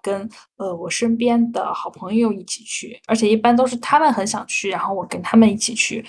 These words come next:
或者说我因为学，呃，一些学校的项目啊，或者是工作的出差的机会，或者是谁结婚了，我才会去这个地方旅游。所以我根本就不存在一个自-，独自旅游的机会。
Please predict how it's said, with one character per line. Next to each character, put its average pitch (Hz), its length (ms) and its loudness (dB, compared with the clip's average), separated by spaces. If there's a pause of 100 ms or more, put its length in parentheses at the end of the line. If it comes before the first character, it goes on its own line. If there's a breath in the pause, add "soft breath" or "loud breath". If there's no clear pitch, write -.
(200 loud breath)
或 285 100 6
者 220 80 2
说 - 240 2
我 - 100 0
因 208 160 0
为 202 220 -2 (180 loud breath)
学， 220 380 -6
呃， 185 320 -6
一 196 100 -6
些 208 320 0
学 202 280 0
校 226 180 4
的 214 80 2
项 220 340 2
目 185 120 -4
啊， 175 160 -2 (120)
或 220 80 2
者 220 120 -4
是 - 180 -6
工 214 260 2
作 220 160 4
的 214 120 -6
出 - 180 -4
差 226 220 2
的 208 80 -2
机 233 180 0
会， 240 180 0 (360 soft breath)
或 240 80 2
者 226 100 -2
是 - 180 -2
谁 208 380 0
结 196 180 0
婚 233 300 0
了， 254 160 2 (260 loud breath)
我 202 140 0
才 190 300 0
会 214 360 -2 (100)
去 - 540 0
这 - 120 -4
个 202 80 0
地 202 120 -2
方 202 160 -4
旅 185 140 -6
游。 131 240 -6
所 277 160 -8
以 294 60 -2
我 262 120 2
根 294 160 -2
本 247 120 4
就 220 100 2
不 214 140 -4
存 190 280 -6
在 269 220 4
一 202 80 -2
个 196 200 -2
自-， 220 280 -4 (420)
独 208 220 2
自 220 180 0
旅 202 180 2
游 175 180 -4
的 190 100 -4
机 208 220 4
会。 226 400 4